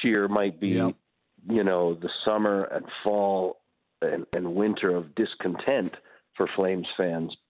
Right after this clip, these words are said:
Speaker 1: But Craig Conroy's at the helm now, and he's trying to do things differently, not for the sake of doing it different, for the sake of doing it properly,
Speaker 2: Yep.
Speaker 1: and for the sake of doing the best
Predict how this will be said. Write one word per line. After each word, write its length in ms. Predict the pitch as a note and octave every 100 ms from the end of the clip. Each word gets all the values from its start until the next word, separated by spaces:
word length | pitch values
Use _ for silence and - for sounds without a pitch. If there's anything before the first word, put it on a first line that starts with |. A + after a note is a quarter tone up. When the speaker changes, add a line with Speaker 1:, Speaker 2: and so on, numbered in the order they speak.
| -
Speaker 1:
But 260 | C3+ G2+ - - - _ _ _ _ _ _
Craig 200 | - A#2+
Conroy's 560 | A#2 B2+ C3+ A#2+ G2+ F#2
at 100 | F#2+
the 80 | -
helm 280 | F2 F2+ E2+
now, 320 | E2 - - _
and 100 | F2+
he's 180 | E2+ G#2+ -
trying 220 | B2+ A2+
to 40 |
do 160 | G#2 G#2
things 300 | - F#2 F2+ -
differently, 500 | G#2+ - A#2 C#3 D3+ - - -
not 220 | G#2 C3
for 60 | F#3+
the 120 | D#3+ -
sake 220 | D#3 C3+
of 100 | G2+
doing 240 | B2 A#2+
it 120 | G2
different, 340 | - C3+ F#2+ D2+ - - _
for 80 | G#2+
the 80 | F#2 -
sake 200 | B2+ A#2
of 100 | G#2
doing 220 | G#2+ F#2+
it 120 | -
properly, 580 | - G#2+ A#2 D3+ D3+ F#3+
Speaker 2:
Yep. 240 | - A#2 A2+
Speaker 1:
and 100 | - -
for 120 | -
the 100 | F#2+ -
sake 320 | C3+ C3+ C#3 - _ _ _ -
of 140 | F#2+ -
doing 420 | A#2+ B2+ G#2+ F#2+ - _ _ _ _ _ _ -
the 80 | -
best 260 | A2+ A2+